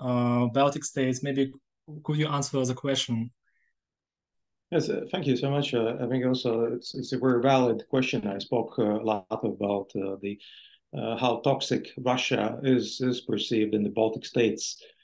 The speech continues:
Speaker 2: And, uh, this, uh, is gonna be a challenge, uh, you know, at least from the perspective of the Baltic states. Uh, you know, there's, like, you know, a dilemma.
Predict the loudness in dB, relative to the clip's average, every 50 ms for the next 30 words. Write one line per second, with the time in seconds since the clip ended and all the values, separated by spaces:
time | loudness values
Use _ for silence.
0 | _ _ _ _ -18 -10 -6 -2 -2 0 0 0 2 2 2 2 2 2 2 2
1 | 2 0 0 2 2 4 4 4 2 2 0 0 2 2 2 2 4 4 4 4
2 | 2 2 2 4 4 4 2 0 -4 -6 -8 -8 -8 -6 -4 -4 -4 -2 -2 -2
3 | -2 -2 -2 -2 0 0 0 0 -2 0 0 -2 0 -2 -2 -2 -2 0 -2 -2
4 | -2 -4 -4 -2 -2 -2 0 0 0 0 -2 -2 0 0 0 0 -2 -4 -4 0
5 | 2 2 2 2 0 -6 -8 -8 -8 -8 -8 -6 -4 -4 -2 0 2 2 2 2
6 | 0 0 0 0 0 -2 -4 -4 -2 -2 -4 -4 -6 -8 -8 -6 -6 -8 -8 -12
7 | -12 -4 0 2 4 4 6 6 6 4 2 0 -4